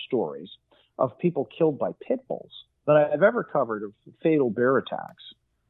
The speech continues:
So that says something, you know, right there about, um,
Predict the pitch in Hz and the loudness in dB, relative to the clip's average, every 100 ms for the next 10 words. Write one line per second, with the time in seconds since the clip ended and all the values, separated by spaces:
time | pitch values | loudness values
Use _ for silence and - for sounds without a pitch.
0 | - - 143 139 131 - _ _ - 165 | -4 6 8 8 4 -8 _ _ -2 4
1 | 185 185 185 170 175 165 156 139 - _ | 4 6 2 2 -2 -2 -6 -8 -16 _
2 | _ _ _ 190 143 135 147 131 143 135 | _ _ _ -8 -6 0 0 2 -2 0
3 | 123 110 139 131 131 123 117 _ _ _ | -2 -4 -8 -2 0 0 -4 _ _ _
4 | _ _ - 120 110 107 | _ _ -2 0 0 -2